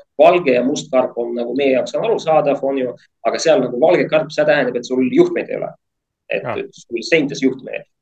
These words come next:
Speaker 1: Ja roheline karp, see on pigem juba, juba seintes juhtmetega, on ju.
Speaker 2: Mm.
Speaker 1: Et, äh, ja no vot, see on nagu teine kogemus, et siis sa pead otsima inimest, kes hakkab sulle, äh,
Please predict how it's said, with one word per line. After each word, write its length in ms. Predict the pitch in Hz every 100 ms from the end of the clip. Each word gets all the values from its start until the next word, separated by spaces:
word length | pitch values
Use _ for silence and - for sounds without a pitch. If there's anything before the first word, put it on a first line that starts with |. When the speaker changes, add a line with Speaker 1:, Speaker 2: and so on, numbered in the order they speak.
| -
Speaker 1:
Ja 100 | 113
roheline 420 | 196 185 147 127
karp, 180 | 151 156
see 120 | - 117
on 100 | 120
pigem 300 | 139 120 123
juba, 400 | 123 120 117 120
juba 200 | 127 120
seintes 400 | 147 139 - -
juhtmetega, 520 | - - - - - - _
on 80 | 104
ju. 160 | 95 - -
Speaker 2:
Mm. 200 | 113 104 _ _ _
Speaker 1:
Et, 220 | 110 107 - _ 117
äh, 380 | 113 113 113 113 _ _ _ _ _ _ _ -
ja 160 | 120 120 120 120 120 120 120
no 140 | 135
vot, 140 | 139 135
see 220 | 196 220
on 160 | 160
nagu 240 | 131 120 120
teine 300 | 151 156 117
kogemus, 440 | 123 117 98 - -
et 80 | 104
siis 160 | 123
sa 80 | 123
pead 280 | 120 120 120
otsima 480 | - 160 156 123 107 -
inimest, 560 | 165 180 151 131 110 -
kes 160 | 113 -
hakkab 320 | 135 - -
sulle, 400 | - 110 113 107 101 - _ -
äh, 340 | 104 107 101